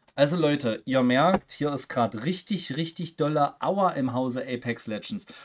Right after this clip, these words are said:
Und ich finde es, ich muss es einfach sagen, in Season zwanzig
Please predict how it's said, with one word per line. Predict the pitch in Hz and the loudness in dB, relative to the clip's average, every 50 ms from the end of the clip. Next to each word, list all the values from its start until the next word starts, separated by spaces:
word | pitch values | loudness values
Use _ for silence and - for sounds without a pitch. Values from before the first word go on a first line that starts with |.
| - _ | -20 _
Und | - 131 139 160 160 | 2 2 2 2 2
ich | 156 - - - | -4 -4 -4 -4
finde | - 147 151 165 170 175 | -2 0 0 0 0 -2
es, | 156 135 120 - | -2 -2 -4 -4
ich | - 123 - | -6 -4 -2
muss | 127 143 165 165 | 0 2 2 2
es | 165 151 - - | 2 -2 -2 -2
einfach | - 127 139 143 - 143 127 | -2 -2 -2 0 -2 -4 -4
sagen, | - - - 110 113 127 135 139 131 | -4 -6 -4 -2 -2 -2 -2 -2 -4
in | 123 117 | -6 -4
Season | - - - 127 123 131 120 | -4 -4 -4 -4 -4 -4 -6
zwanzig | - - 117 113 120 127 127 127 123 123 120 - | -6 -4 -2 -2 0 0 0 -2 -4 -4 -6 -10